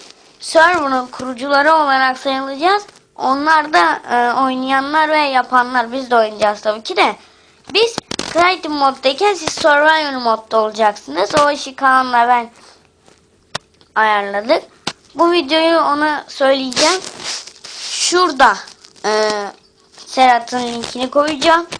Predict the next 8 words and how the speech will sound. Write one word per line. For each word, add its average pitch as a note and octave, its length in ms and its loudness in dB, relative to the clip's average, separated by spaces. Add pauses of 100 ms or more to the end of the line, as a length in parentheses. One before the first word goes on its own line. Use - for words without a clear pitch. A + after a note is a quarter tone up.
"Tıkla B3+ 320 2
bana" A3 260 -2
kısmında G#3+ 640 -2 (920)
deyip C4 240 -8
tıklayacaksınız. A#3 920 -4 (1500)
Emirkan'ın C4 640 0
şeyini C#4+ 400 -8
koyacağım, C4+ 640 0